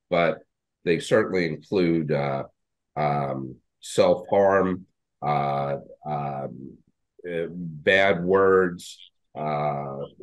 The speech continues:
you know, a-, and any, any type of subject matter, uh, that really would be deemed inappropriate for, you know, for a child to be discussing are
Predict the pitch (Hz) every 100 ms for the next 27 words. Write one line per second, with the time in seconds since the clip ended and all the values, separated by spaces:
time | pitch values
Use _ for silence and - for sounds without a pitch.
0 | 69 82 95 90 78 73 - 101 104 -
1 | - _ - 131 135 135 160 160 147 _
2 | 131 135 127 - 120 120 - 104 - -
3 | 123 107 107 110 - 87 85 80 78 76
4 | - _ _ _ - 80 80 80 - 85
5 | 87 78 - - 95 92 90 85 82 71
6 | 82 76 87 85 80 76 92 101 - 95
7 | 92 98 85 82 - 92 82 78 76 -
8 | _ _ _ 92 90 80 - 92 78 -
9 | 95 90 - 85 82 78 - 110 110 -
10 | 104 95 - _ _ - 85